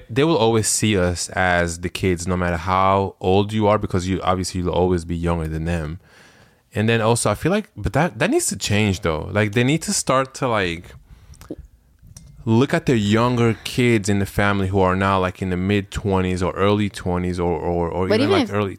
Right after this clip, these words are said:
Speaker 2: yeah.
Speaker 1: thirties.
Speaker 2: Yeah.
Speaker 1: Talk to them as a, like, a, an adult. Like, it's always, it's, I mean, I don't really experience that, really.
Speaker 2: Yeah.
Speaker 1: But
Speaker 2: I think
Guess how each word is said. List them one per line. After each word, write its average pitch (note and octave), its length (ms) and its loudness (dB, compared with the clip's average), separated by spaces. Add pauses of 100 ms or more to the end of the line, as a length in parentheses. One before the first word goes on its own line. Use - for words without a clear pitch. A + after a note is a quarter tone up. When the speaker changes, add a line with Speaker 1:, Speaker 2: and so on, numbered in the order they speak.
Speaker 2:
yeah. - 100 2
Speaker 1:
thirties. F#2 440 -2 (160)
Speaker 2:
Yeah. G3+ 280 -2 (960)
Speaker 1:
Talk F#3 240 -2
to G3 100 -2
them F#3+ 160 2
as F#3+ 160 2
a, F#3 80 0
like, F3+ 220 -2
a, D#3+ 180 -2
an C3 120 2
adult. A#2+ 600 0
Like, A2 220 -2
it's A#2+ 140 -4
always, C#3+ 680 2
it's, - 340 -10 (140)
I A#2+ 80 -2
mean, C3 120 0
I B2+ 100 0
don't C#3 160 2
really G2+ 160 0
experience F2 460 -6
that, G2 280 2
really. G#2+ 360 0 (300)
Speaker 2:
Yeah. F3 360 0 (880)
Speaker 1:
But F#2 200 0
Speaker 2:
I G2+ 160 2
think G#3+ 420 -2